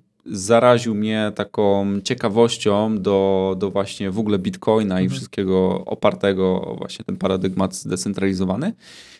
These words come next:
Speaker 1: Ym, oczywiście, jak wszyscy tutaj potwierdzam, że wszedłem za późno,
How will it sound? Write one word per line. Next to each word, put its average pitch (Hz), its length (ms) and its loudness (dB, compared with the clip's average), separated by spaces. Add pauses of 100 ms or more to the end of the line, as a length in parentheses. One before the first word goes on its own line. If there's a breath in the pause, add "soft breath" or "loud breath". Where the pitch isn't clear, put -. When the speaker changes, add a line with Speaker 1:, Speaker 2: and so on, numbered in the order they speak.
(160 loud breath)
Speaker 1:
Ym, 92 1120 0
oczywiście, 156 580 -2
jak 117 320 4
wszyscy 107 540 0
tutaj 92 380 -2 (180)
potwierdzam, 95 600 0
że 90 140 -6
wszedłem 95 340 -2
za 98 100 2
późno, 120 600 2